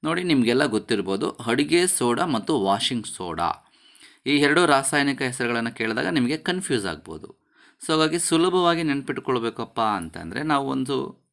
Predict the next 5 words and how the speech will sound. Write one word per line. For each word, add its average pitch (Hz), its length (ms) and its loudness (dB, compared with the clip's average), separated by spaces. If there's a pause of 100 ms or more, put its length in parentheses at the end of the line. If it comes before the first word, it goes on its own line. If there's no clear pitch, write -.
ಐಡಿಯಾವನ್ನ 131 380 0
ಮಾಡ್ಕೋಬೇಕು. 101 580 -4 (1160)
ಫಸ್ಟ್ - 360 0
ನಾವು, 196 540 2 (120)
ಮ್, 135 440 -2